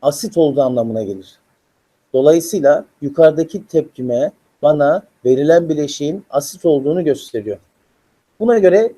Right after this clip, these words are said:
seçenekleri inceleyelim. A, pH'i yediden büyüktür. Hayır, asit çözeltilerin pH'i yediden küçüktür. B,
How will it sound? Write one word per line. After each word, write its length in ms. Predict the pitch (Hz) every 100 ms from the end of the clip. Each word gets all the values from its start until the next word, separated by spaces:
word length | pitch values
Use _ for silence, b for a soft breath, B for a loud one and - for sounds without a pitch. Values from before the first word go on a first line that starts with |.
| -
seçenekleri 640 | - 190 202 185 185 180
inceleyelim. 560 | 180 170 156 131 156 233 -
A, 260 | 170 190 233 _ _ -
pH'i 440 | 190 196 196 196
yediden 400 | 208 190 190 196
büyüktür. 460 | 190 196 - 180 - _ -
Hayır, 300 | 175 156 156 _ -
asit 320 | 147 220 -
çözeltilerin 640 | 175 151 147 139 147 131
pH'i 500 | 131 165 160 143 -
yediden 600 | 139 170 160 190 254 - - _ _ _ _ _ -
küçüktür. 580 | 185 190 - 143 - _ _ _ _
B, 320 | 160 185 214